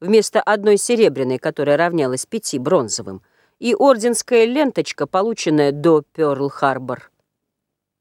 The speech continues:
Он тяжело вздохнул и сказал: «Боже правый!» Это было просто армейское присловие и ровно ничего не значило. Он вытащил из кармана рубашки пачку сигарет, вытряхнул одну, а пачку сунул обратно в карман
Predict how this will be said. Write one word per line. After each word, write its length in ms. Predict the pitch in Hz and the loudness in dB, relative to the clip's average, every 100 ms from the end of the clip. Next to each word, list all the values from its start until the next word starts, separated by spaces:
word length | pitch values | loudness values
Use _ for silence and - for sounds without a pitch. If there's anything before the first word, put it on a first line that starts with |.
| _ _ _ _ - | _ _ _ _ -4
Он 140 | 262 | -2
тяжело 340 | 269 277 302 294 | 2 2 4 4
вздохнул 420 | 247 277 311 277 | 4 2 0 -4
и 40 | |
сказал: 400 | - 196 165 143 | -2 -2 0 0
«Боже 240 | 190 370 392 | 0 -2 -2
правый!» 420 | 370 285 135 - _ _ _ _ _ _ _ _ _ _ _ - | 0 0 -2 -8 _ _ _ _ _ _ _ _ _ _ _ -12
Это 160 | 147 156 | -6 0
было 160 | 160 | 2
просто 380 | 151 139 - 156 | 2 -2 0 0
армейское 420 | 160 175 - 190 | 2 -2 -2 -4
присловие 560 | 175 202 - 254 190 135 | -2 -4 0 0 0 -2
и 40 | |
ровно 200 | 131 131 | -2 -2
ничего 380 | 143 151 160 160 | -2 -2 -4 -4
не 100 | 170 | -4
значило. 540 | 175 208 196 - 113 - _ _ _ - | -2 -2 -2 -6 -12 -14 _ _ _ -2
Он 160 | 247 | 2
вытащил 380 | 262 294 - 269 | 2 2 2 2
из 100 | 269 | 2
кармана 400 | 277 262 262 254 | 2 2 2 2
рубашки 420 | 254 247 240 - | 2 2 2 -2
пачку 360 | 233 233 - 226 | -4 -4 -4 -10
сигарет, 460 | - 226 247 277 | -2 2 2 2
вытряхнул 560 | 185 262 311 180 185 165 | 0 -2 -2 -4 0 2
одну, 300 | 165 156 156 | 2 2 -4
а 200 | - 170 | -2 -2
пачку 460 | - - 254 - 156 | -2 -2 -2 -4 -16
сунул 340 | - 190 170 | -6 -2 4
обратно 440 | 170 175 220 - 160 | 4 4 2 0 -8
в 40 | |
карман 440 | - 156 170 202 | -4 -4 -2 -4